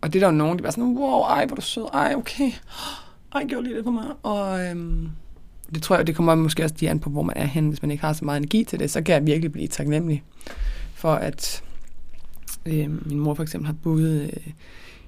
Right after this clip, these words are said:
en bed and breakfast, øhm, når vi skal til Jylland og skal til konfirmation. Øhm,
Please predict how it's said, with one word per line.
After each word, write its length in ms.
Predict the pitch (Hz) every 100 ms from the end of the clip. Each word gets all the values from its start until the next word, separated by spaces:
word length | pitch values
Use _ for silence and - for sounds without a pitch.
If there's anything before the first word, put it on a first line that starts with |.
| -
en 60 | -
bed 100 | 175
and 100 | 165
breakfast, 520 | 165 160 185 - - - - - - - - -
øhm, 220 | - 156 143
når 240 | 147 147
vi 80 | 143
skal 180 | - 156
til 140 | 156
Jylland 260 | 160 165 -
og 80 |
skal 140 | 156 -
til 120 | -
konfirmation. 600 | - 156 175 156 - 156 156 - - - - - - - - - - - - - - - - - -
Øhm, 880 | 190 180 170 165 160 156 156 160 160